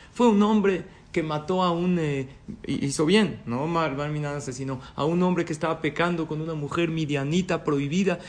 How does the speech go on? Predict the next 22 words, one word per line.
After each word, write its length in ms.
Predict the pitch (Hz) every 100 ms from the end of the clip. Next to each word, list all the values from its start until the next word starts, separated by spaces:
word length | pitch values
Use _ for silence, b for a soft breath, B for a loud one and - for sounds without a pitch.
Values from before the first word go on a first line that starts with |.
| B
y 80 | 151
Dios 340 | 143 175 190 180
le 80 |
dijo 260 | 165 185 -
a 120 | -
Pinhas, 560 | 151 139 - 190 185 - B B
"Kol 200 | 175 190
hakavod, 580 | 180 175 151 175 180 131 - -
a 120 | 139
ti 120 | 170
te 100 | 160
voy 160 | 156 156
a 40 |
dar 180 | 156 160
la 160 | 147 151
kehuná, 760 | 135 135 135 156 165 151 - -
te 80 | 143
vas 140 | 147
a 80 | 156
convertir 400 | 143 139 165 160
en 100 | 147
sacerdote". 640 | 131 - 131 156 160